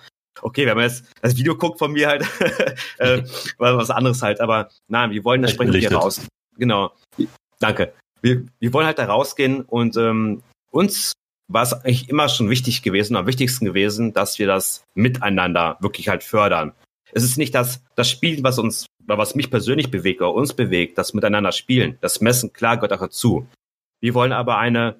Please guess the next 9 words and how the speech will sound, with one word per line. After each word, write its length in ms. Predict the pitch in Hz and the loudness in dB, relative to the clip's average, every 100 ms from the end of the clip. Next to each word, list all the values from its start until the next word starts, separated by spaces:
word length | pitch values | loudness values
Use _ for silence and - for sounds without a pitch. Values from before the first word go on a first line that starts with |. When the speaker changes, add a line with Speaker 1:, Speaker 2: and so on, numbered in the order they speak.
| _ | _
Speaker 1:
Atmosphäre 560 | 117 117 117 131 151 147 | -2 0 0 0 0 0
schaffen, 400 | - 139 147 143 | -2 -2 -2 0
eine 200 | 113 113 | 0 0
Gemeinschaft 640 | 110 107 139 - 104 - | 0 2 0 0 -2 -2
schaffen, 420 | - 82 80 71 - _ | -2 0 -2 -6 -8 _
die 80 | 101 | -2
sich 220 | 101 113 | 0 0
auch 280 | 107 107 - _ _ | 2 0 -2 _ _
außerhalb 680 | - 139 156 135 104 92 85 | -4 -2 -2 -2 0 0 -2